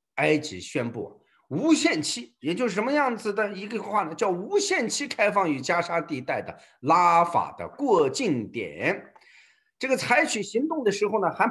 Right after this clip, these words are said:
包括什么呢？说包括啊，让埃及组织、让法塔赫，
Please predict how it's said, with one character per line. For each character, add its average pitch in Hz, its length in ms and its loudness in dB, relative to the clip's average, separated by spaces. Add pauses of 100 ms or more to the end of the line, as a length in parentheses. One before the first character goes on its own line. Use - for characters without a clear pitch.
包 262 160 4
括 220 160 2
什 175 80 -2
么 185 60 -4
呢？ 202 180 -6 (120)
说 226 140 4
包 320 280 6
括 - 240 -2
啊， 82 140 -4 (100)
让 170 200 2
埃 202 180 2
及 175 180 -4
组 165 180 -16
织、 131 140 -14
让 139 160 -2
法 170 240 0
塔 - 160 -8
赫， - 240 -8